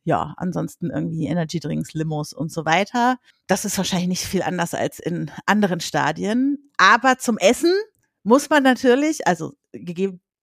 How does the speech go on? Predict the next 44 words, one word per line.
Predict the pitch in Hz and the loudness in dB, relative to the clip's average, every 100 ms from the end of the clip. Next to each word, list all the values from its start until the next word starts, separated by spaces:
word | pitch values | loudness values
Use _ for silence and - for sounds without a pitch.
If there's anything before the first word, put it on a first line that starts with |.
| - | -4
gesetzt | 185 208 - | 0 0 -2
dem | 190 | -6
Fall, | - 185 | -2 -2
dass | 175 180 | -2 -2
man, | 165 160 160 160 _ | -2 -2 -6 -10 _
äh, | 170 160 | -4 -4
kein | - 180 180 180 | -4 -4 -4 -4
Vegetarier | 170 175 170 175 202 208 | -6 -6 -6 -4 -2 -4
ist, | - 214 - - - - - | -4 -8 -10 -18 -20 -20 -12
äh, | - 208 | 0 2
die | 208 | 4
berühmte | 220 233 302 349 320 | 4 6 6 4 4
V-W-Currywurst, | 277 240 233 262 190 160 156 165 160 - - | 6 6 4 2 -2 -4 -4 -4 -4 -6 -12
äh, | 196 165 160 156 | -10 -6 -6 -2
bei, | 156 156 - | -4 -4 -4
beim | 165 165 | -2 -2
V | - 165 | -4 -6
F | - | -4
L | 143 160 | -2 0
im | 143 | 0
Stadion | 156 - 165 160 139 151 170 - _ _ _ | -4 -6 -6 -4 -4 -4 -8 -12 _ _ _
essen. | 165 165 202 220 277 | -2 -2 0 0 0
Die | 214 | 0
ist | 226 - | -6 -2
tatsächlich | 214 - 190 214 226 240 - - | -2 0 -2 0 -4 -4 -8 -14
sehr, | 170 - 190 | -6 0 2
sehr | 180 180 | 2 -2
gut. | 160 147 - - - | -4 -10 -12 -14 -8
Also, | 170 165 165 165 - _ | -6 -2 -2 -4 -10 _
und | - | -4
das | 185 | 0
sage | 208 202 | 2 2
ich | 208 - | 0 -4
als | 185 - | -4 -2
jemand, | 196 190 - | -4 -4 -6
die | 180 175 | -8 -6
in | 185 | -4
der | 175 | -2
Nähe | 175 | -4
von | 175 170 | -4 -6
Berlin | 165 170 196 185 | -6 -4 -4 -4
wohnt | 160 156 151 | -4 -6 -6
und | 170 - | -10 -6
hier | 190 175 | -4 -2